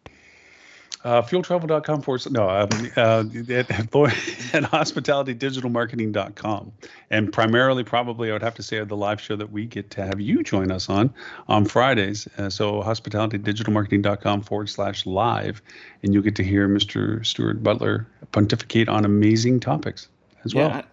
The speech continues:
Speaker 2: I, I, I, when I can get a word in edgewise, 'cause you've got some talkers on that show these days, so it's
Speaker 1: <laughs>
Speaker 2: you have to get
Speaker 1: We
Speaker 2: some
Speaker 1: had a great
Speaker 2: sharp
Speaker 1: show last
Speaker 2: elbows
Speaker 1: week.
Speaker 2: and,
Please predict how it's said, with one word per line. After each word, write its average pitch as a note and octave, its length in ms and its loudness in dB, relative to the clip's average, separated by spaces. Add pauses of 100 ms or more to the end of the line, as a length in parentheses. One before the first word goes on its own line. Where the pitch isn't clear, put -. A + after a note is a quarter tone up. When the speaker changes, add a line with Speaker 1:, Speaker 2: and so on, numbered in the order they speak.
Speaker 2:
I, B2 60 -6
I, D3+ 80 -6 (320)
I, C3+ 40 -2 (220)
when B2 180 0
I C#3+ 60 0
can C#3 140 -2
get C3 100 4
a B2 60 4
word A#2 260 2
in A2 100 -2
edgewise, G2+ 600 -6
'cause F#2+ 200 -10
you've A#2 140 -8
got B2 140 0
some G#2+ 160 -8
talkers A2 460 2
on F#2+ 100 -4
that - 160 -8
show G2 200 -4
these G2 200 -6
days, F#2+ 440 -10
so G2+ 200 -12
it's - 340 -20
Speaker 1:
<laughs> - 40 -10
Speaker 2:
you E4+ 60 -4
have - 1300 -8
to B2 60 0
get - 20 -4
Speaker 1:
We C#3+ 120 6
Speaker 2:
some D3+ 60 4
Speaker 1:
had D3+ 40 4
a C#3+ 80 4
great A#2+ 40 0
Speaker 2:
sharp C3 300 4
Speaker 1:
show C3 220 6
last A#2+ 100 4
Speaker 2:
elbows A2 280 2
Speaker 1:
week. G#2+ 80 -2
Speaker 2:
and, G2+ 240 -8